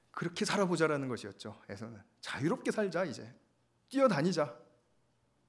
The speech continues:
뭐 거칠 것이 없다. 여태까지 내가 잘 거기에, 어, 성장해 왔고, 나는 그, 그 자격과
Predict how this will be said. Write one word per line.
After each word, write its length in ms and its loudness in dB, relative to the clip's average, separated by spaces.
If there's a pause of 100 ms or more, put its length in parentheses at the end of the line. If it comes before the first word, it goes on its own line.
(380)
뭐 100 -12
거칠 320 0
것이 220 2
없다. 360 -4 (760)
여태까지 380 -2
내가 140 -2
잘 320 4
거기에, 260 4 (540)
어, 160 -4 (180)
성장해 460 2
왔고, 580 0 (160)
나는 220 4
그, 260 4
그 400 2 (100)
자격과 680 0